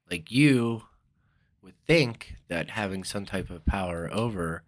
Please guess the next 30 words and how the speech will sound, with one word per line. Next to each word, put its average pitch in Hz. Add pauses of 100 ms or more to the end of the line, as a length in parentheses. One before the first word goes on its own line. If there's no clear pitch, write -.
(400)
another 80
person 80
would 78
benefit 78
you, 80
but 85
it 85
<laughs> -
actually 92
doesn't 85
at 71
all. 107
It 95
actually, 98
it 78
may 110
even 82
take 82
you 85
even 78
further 78
down 98
the 76
hole, - (520)
in 85
my 110
experience 67
at -
least. 85
Like, 80